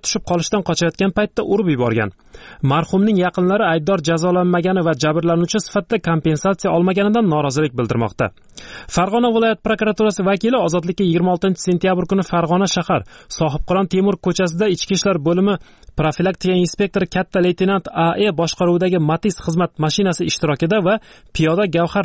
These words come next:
Rahimaning o'limi bilan tugagan yo'l transport hodisasi yuzasidan jinoyat ishi ochilganini bildirdi. Prokuratura mulozimiga ko'ra, I I B xodimi A E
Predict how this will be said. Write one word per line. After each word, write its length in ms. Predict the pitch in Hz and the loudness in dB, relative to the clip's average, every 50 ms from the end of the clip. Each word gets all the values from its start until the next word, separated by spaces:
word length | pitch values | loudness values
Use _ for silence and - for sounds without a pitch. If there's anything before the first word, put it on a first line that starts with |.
| 160 160 | 0 -2
Rahimaning 460 | 156 - 208 208 208 208 208 214 202 - 175 | -2 0 0 0 2 2 2 0 2 2 2
o'limi 240 | 170 175 180 202 190 | 2 2 2 2 2
bilan 160 | 196 190 185 170 | 2 0 0 0
tugagan 340 | 180 175 185 170 202 214 226 - - - - - - 139 147 | 0 0 0 2 2 0 -2 -2 -6 -20 -20 -10 -2 0 0
yo'l 140 | 175 190 - - | 0 0 0 0
transport 380 | 185 202 214 - - 190 - - | 0 0 0 0 -2 -4 -4 -2
hodisasi 400 | - 170 170 156 - - 180 - 202 180 | -2 -2 -2 -2 -2 -4 -2 -2 0 0
yuzasidan 360 | 156 160 160 - - 226 226 196 143 | 0 0 0 0 0 0 0 0 0
jinoyat 280 | 147 156 160 185 196 - - - | 0 0 0 0 -2 -2 -4 -4
ishi 120 | - 214 196 180 | -2 0 0 0
ochilganini 480 | 160 185 175 156 180 180 190 196 196 160 | 0 0 0 0 0 2 2 2 2 0
bildirdi. 320 | 143 120 110 110 104 113 110 - - - - - - | 0 0 0 0 0 -2 -4 -4 -6 -16 -8 -4 -2
Prokuratura 460 | 156 151 170 170 175 - 208 202 196 170 | -2 0 0 -2 0 0 0 0 2 2
mulozimiga 460 | 170 175 175 175 160 170 175 160 165 156 - | 2 2 0 0 0 -2 -2 0 -2 0 2
ko'ra, 180 | 196 233 226 - - - - _ - 185 185 | 2 2 2 0 -2 -8 -20 _ -4 -2 0
I 20 | 190 196 | 2 2
I 40 | 196 180 | 2 2
B 20 | 226 202 - - | 0 0 0 0
xodimi 360 | 165 165 156 180 208 240 226 - - - 170 175 | -2 0 2 2 2 2 0 0 0 0 0 0
A 20 | - - 185 | 2 2 2
E 20 | 214 | 0